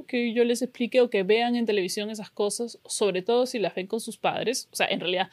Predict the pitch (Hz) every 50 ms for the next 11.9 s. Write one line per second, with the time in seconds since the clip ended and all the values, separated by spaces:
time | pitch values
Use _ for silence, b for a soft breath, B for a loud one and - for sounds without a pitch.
0 | B B B B B B - - 262 214 180 - - 196 160 110 175 180 190 208
1 | 196 226 202 - 202 - _ 202 156 139 160 214 294 349 - - b b b b
2 | b b b _ 294 302 294 262 302 302 - - 302 302 339 349 359 381 370 370
3 | 349 349 359 349 311 254 - - 240 233 233 - - 214 196 202 202 202 202 202
4 | 202 208 202 190 208 - - - 175 - - 208 202 202 202 202 175 160 - -
5 | - - 226 - _ _ _ - 226 233 240 247 233 233 220 226 226 226 185 165
6 | 151 185 233 247 240 220 208 - 226 202 196 196 202 208 233 233 - - 196 180
7 | 165 160 165 175 180 185 202 - _ _ - 185 185 190 196 202 196 - 262 240
8 | 220 214 180 170 175 185 208 - 233 214 220 - - 269 240 254 208 180 180 175
9 | 247 247 254 220 175 170 170 170 175 151 - - 180 180 - - - - 247 226
10 | 233 247 240 - B B B B B B - 254 254 427 508 466 349 220 185 185
11 | 196 190 180 - 208 226 269 277 254 202 180 185 185 185 185 185 196 226